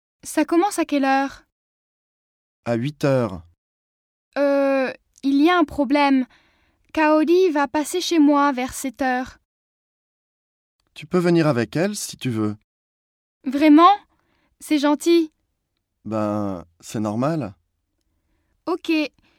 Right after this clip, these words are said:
Speaker 1: je vais lui téléphoner tout de suite et je t'appelle pour confirmer.
Speaker 2: Tu as mon numéro de portable, n'est-ce pas ?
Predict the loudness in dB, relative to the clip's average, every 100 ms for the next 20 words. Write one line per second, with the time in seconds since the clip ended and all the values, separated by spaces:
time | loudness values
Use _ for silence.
0 | _ _ -10 -2 0 2 2 0 0 -2
1 | 2 2 2 2 -2 -2 -2 -2 -4 -12
2 | _ _ _ _ -4 -2 0 -2 -4 -4
3 | -6 -4 -4 -4 -4 0 0 0 -2 -2
4 | -2 -4 _ _ _ _ _ _ _ _
5 | _ _ _ _ _ -4 0 0 0 0
6 | -2 -2 -2 -4 -8 -4 -4 -2 -4 -6
7 | -6 -6 -6